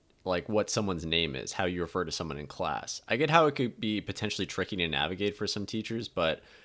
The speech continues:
at the same time, a bill like this, I think it just goes back to common decency. Where, for example, if some, let's say someone goes by their middle name, their first name's Ben, they go by their middle name Jerry. If you keep calling Jerry Ben every single day,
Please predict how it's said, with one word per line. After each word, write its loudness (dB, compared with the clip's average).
at 0
the 0
same 2
time, 0
a -6
bill 2
like 2
this, 0
I 2
think 0
it 2
just 2
goes 2
back 0
to -10
common -4
decency. -8
Where, 6
for 2
example, 2
if -2
some, 2
let's 6
say 4
someone 2
goes 6
by 4
their 2
middle -2
name, -6
their -6
first -2
name's -2
Ben, 2
they -2
go 0
by 0
their -2
middle -4
name -6
Jerry. -2
If -2
you 2
keep 0
calling 4
Jerry 4
Ben 4
every -2
single -2
day, 4